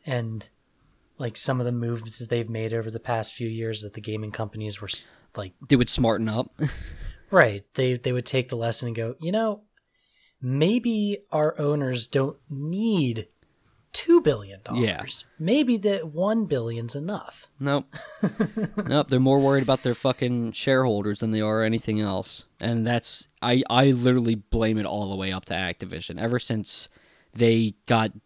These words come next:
Speaker 2: they partnered up with Blizzard, it feels like they're, like, holding them hostage now.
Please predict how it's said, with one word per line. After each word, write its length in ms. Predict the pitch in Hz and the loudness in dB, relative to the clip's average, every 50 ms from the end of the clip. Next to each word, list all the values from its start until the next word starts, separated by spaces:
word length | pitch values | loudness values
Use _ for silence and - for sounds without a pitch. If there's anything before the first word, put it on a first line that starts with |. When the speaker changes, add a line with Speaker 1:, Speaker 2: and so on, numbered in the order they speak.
| _ - | _ -6
Speaker 2:
they 180 | - 120 110 107 | -2 0 0 0
partnered 500 | - _ - 127 117 113 113 110 104 107 | 4 _ 6 6 6 4 0 0 0 0
up 180 | 110 - - | -2 -2 0
with 280 | 110 104 101 - - _ | -2 -2 -2 -4 -6 _
Blizzard, 440 | - 113 107 104 101 120 117 117 104 - | -2 -2 0 0 2 2 2 2 0 -2
it 120 | 101 - | -6 -8
feels 240 | - - 127 117 113 | -4 0 0 2 2
like 120 | 123 110 - | 0 0 0
they're, 120 | 117 110 | 0 0
like, 180 | 104 95 98 - | 0 0 -2 -2
holding 280 | - 113 110 107 104 | -2 -2 -2 0 -2
them 140 | 107 104 92 | -2 -4 -4
hostage 580 | - - 101 101 101 - - - 87 85 - - | -6 -6 -4 -4 -4 -4 -6 -6 -8 -8 -8 -10
now. 280 | 80 64 62 - - | -10 -8 -10 -12 -14